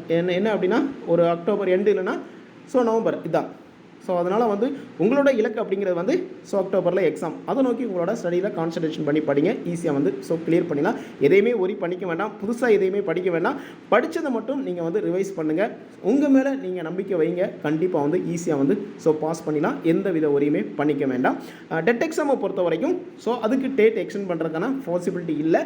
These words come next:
அது வந்து பாத்தீங்க அப்படின்னா, பேப்பர் ஒன் வந்து நவம்பர் ஃபிஃப்டீன், பேப்பர் டூ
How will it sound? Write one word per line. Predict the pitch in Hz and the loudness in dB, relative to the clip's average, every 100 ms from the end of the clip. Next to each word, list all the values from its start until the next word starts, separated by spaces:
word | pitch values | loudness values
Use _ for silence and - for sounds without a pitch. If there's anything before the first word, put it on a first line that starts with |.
| - - - | -4 -14 -4
அது | 170 226 | 0 2
வந்து | 233 208 | 0 -2
பாத்தீங்க | 208 190 214 196 | -2 0 0 0
அப்படின்னா, | 175 208 339 - - - - - | 0 0 -2 -6 -18 -20 -20 -6
பேப்பர் | 202 247 262 | -2 0 2
ஒன் | 214 196 | 2 0
வந்து | 185 190 302 - | -4 -4 -6 -6
நவம்பர் | 175 208 240 - - | -4 0 -2 -2 -10
ஃபிஃப்டீன், | - - - 160 - - | -6 -2 0 0 -2 0
பேப்பர் | 208 240 247 | 0 2 -2
டூ | 233 | -2